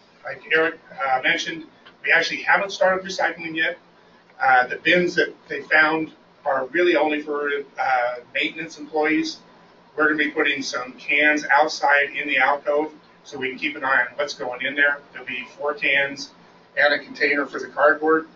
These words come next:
We wanna keep an eye on what's going on in there because if the wrong items get put in the large bins, they're just putting them right into the dump truck or the trash truck and it gets thrown away. And we get charged for an extra dump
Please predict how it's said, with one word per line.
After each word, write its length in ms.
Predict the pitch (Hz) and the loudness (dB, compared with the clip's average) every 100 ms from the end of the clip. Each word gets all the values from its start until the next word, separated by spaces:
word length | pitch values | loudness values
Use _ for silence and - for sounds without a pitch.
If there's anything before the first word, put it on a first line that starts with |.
| - - - - - | -20 -20 -20 -20 -2
We 120 | 147 | 2
wanna 220 | 156 151 | 2 2
keep 180 | 156 147 | -2 -4
an 60 | 135 | 2
eye 140 | 135 | 2
on 40 | 135 | 2
what's 120 | - | -6
going 260 | 135 127 | -6 -4
on 200 | 127 147 - 143 | -2 -4 -4 -4
in 140 | 147 | 0
there 200 | 143 143 | 2 2
because 340 | 143 131 127 - | 0 -6 -6 -8
if 100 | - _ _ - - - | -10 _ _ -20 -20 -6
the 60 | |
wrong 280 | 131 156 160 | 4 4 6
items 340 | 160 160 151 - | 4 4 2 -2
get 240 | 151 147 - | -6 -8 -8
put 180 | 156 147 | -10 -8
in 120 | 151 | -10
the 80 | 139 | -4
large 340 | 135 120 - | 0 2 0
bins, 420 | 147 147 147 143 | -2 -4 -4 -8
they're 220 | - 143 147 | -8 -4 -4
just 160 | - 160 | -6 -14
putting 180 | 156 | -14
them 80 | 135 | -8
right 200 | 123 139 | -2 0
into 200 | 143 139 | -2 -6
the 260 | 135 131 120 | -10 -6 -6
dump 240 | 135 135 - | -6 -10 -6
truck 220 | 143 147 | -2 -2
or 100 | 131 127 | -4 -6
the 240 | 123 120 - | -2 -2 -2
trash 300 | - 135 - | 0 0 -2
truck 180 | 135 127 | -4 -6
and 100 | - | -6
it 80 | - | -10
gets 200 | 127 - | -10 -10
thrown 180 | 127 123 | -12 -10
away. 280 | 131 139 139 - - _ - - | -2 0 0 -4 -20 _ -20 -2
And 200 | 156 151 | 2 2
we 60 | 147 | 0
get 140 | 143 | -4
charged 320 | - 143 135 - | 0 2 2 -2
for 100 | 127 | -4
an 80 | 135 | -4
extra 280 | 135 - | -4 -10
dump 300 | - 127 143 | -8 -6 -6